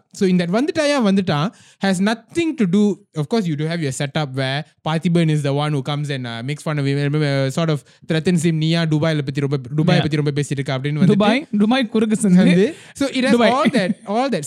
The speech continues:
Speaker 1: setting in that story, but that punchline, "வந்துட்டா,
Speaker 2: Yeah.
Speaker 1: வந்துட்டாயா, வந்துட்டா" has, is very independent. You can
Speaker 2: Yeah.
Speaker 1: apply it anywhere. அதே மாதிரி
Speaker 2: Yeah.
Speaker 1: தான் வடை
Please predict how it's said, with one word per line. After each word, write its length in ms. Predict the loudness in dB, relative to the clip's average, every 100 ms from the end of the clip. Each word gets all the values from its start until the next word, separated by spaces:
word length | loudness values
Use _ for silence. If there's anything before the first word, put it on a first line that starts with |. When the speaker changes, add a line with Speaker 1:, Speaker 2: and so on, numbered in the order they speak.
| -6
Speaker 1:
setting 340 | -4 -2 0 0
in 40 | -4
that 100 | -4
story, 260 | 0 2 2 -2
but 80 | -2 -4
that 120 | -4 -4
punchline, 500 | -4 -2 -2 -2 -2 -2
"வந்துட்டா, 320 | 0 0 -2
Speaker 2:
Yeah. 100 | -2
Speaker 1:
வந்துட்டாயா, 480 | 0 0 0 0 0 0 0 2
வந்துட்டா" 320 | 0 0 -2 -4 -8 _
has, 120 | -4 -4 -10 _ _ _ 0
is 60 | 2
very 120 | 2 2
independent. 380 | 0 0 -2 0
You 60 | 2
can 80 | 2
Speaker 2:
Yeah. 60 | 2
Speaker 1:
apply 160 | 0 0
it 60 | 0 -4
anywhere. 280 | -4 -4 -6 -4
அதே 120 | -2 0
மாதிரி 80 | 0
Speaker 2:
Yeah. 60 | -2
Speaker 1:
தான் 120 | -2
வடை 160 | -2